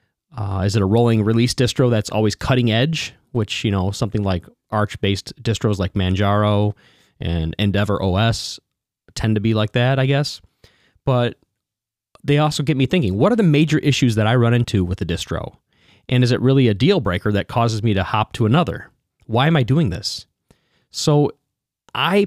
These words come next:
personally think it's just that, yeah, I like something shiny and new a lot, and it's free, so it's not like, "Hey, I just spent another hundred dollars each time I'm trying out another one." It, Linux is free.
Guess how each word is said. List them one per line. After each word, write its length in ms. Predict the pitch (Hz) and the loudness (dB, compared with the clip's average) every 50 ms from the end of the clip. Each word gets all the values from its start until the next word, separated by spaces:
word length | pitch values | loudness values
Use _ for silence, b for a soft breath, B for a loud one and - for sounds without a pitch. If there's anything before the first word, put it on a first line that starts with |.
| _ | _
personally 420 | - - 143 135 - - 120 110 98 | 0 0 0 0 0 -2 -2 -2 0
think 160 | - 110 101 | -2 -2 -4
it's 100 | 110 - | -2 -4
just 160 | - 104 - | -4 -4 -2
that, 220 | - 101 92 - _ | 0 -2 -2 -2 _
yeah, 300 | - 95 98 113 139 131 | -8 -10 -6 -4 -2 -2
I 60 | 110 | -2
like 160 | 104 107 117 - | 0 -2 -2 0
something 260 | - 127 - 110 95 | -2 -2 -2 -2 -4
shiny 380 | - - - 110 107 95 80 | -2 -2 -2 0 -2 -2 -2
and 100 | 80 85 | -4 -6
new 220 | 82 - - - - - | -6 -6 -8 -10 -8 -6
a 60 | 92 | -4
lot, 260 | 98 98 85 - - _ | -2 -2 -2 -4 -6 _
and 120 | 123 117 | -2 -2
it's 160 | 107 - - | -2 -2 -6
free, 600 | - - - _ - 160 170 147 104 90 98 117 B B B B | -12 -14 -12 _ -2 0 0 2 2 0 -2 -4 B B B B
so 180 | - - - 123 | -8 -2 -2 -2
it's 120 | 120 - | 0 0
not 100 | 143 135 | 0 0
like, 160 | 113 113 110 | 0 -2 -2
"Hey, 160 | - 143 127 | 0 0 0
I 60 | 120 120 | 2 2
just 160 | 113 110 - | 0 -2 -2
spent 200 | - - 120 110 | -2 0 0 0
another 200 | 104 107 107 107 | 0 0 0 -2
hundred 280 | - - 117 113 110 | -2 0 -2 0 0
dollars 360 | 101 104 98 92 87 85 80 - | 0 0 0 0 -2 -4 -4 -4
each 160 | - 95 - | -6 -6 -4
time 180 | - - 104 | -4 -2 -2
I'm 140 | 92 90 92 - _ _ _ _ | -2 -2 -4 -6 _ _ _ _
trying 240 | - - 127 110 104 | -6 -4 -2 0 0
out 100 | 98 95 | 0 0
another 160 | 95 110 110 | 0 0 -2
one." 120 | 101 - | -2 -2
It, 100 | 117 110 _ | -6 -8 _
Linux 340 | - 117 143 226 233 - - | -2 0 2 2 2 2 0
is 140 | - 120 | -2 -4
free. 420 | - - - 160 156 104 80 - | -4 -2 0 0 0 0 -2 -6